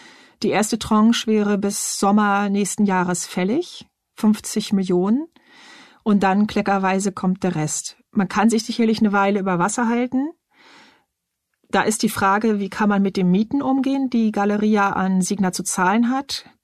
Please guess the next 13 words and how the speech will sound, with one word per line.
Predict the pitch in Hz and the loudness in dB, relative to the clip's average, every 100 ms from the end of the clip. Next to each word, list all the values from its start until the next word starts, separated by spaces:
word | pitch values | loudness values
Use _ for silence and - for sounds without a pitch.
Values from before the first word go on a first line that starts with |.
| - - _ _ _ - | -20 -20 _ _ _ -2
Kann | 226 | 2
man | 202 202 | 2 2
die | 208 | 0
wirklich | 196 202 214 | -2 -4 -4
rechtlich, | 175 214 - 240 - | -4 -4 -4 -6 -2
was | 202 - | -4 -2
so | 202 | -2
eine | 190 180 | 0 0
Überlegung | 185 180 196 220 220 - | 0 2 4 2 2 0
wohl | 214 | 0
dort | 214 214 220 | 2 0 -2
ist, | - 214 - - - - - - - | -4 -6 -8 -14 -20 -20 -20 -20 -6
einbehalten? | - 185 214 220 233 233 262 320 | 0 2 2 2 0 -2 -2 -4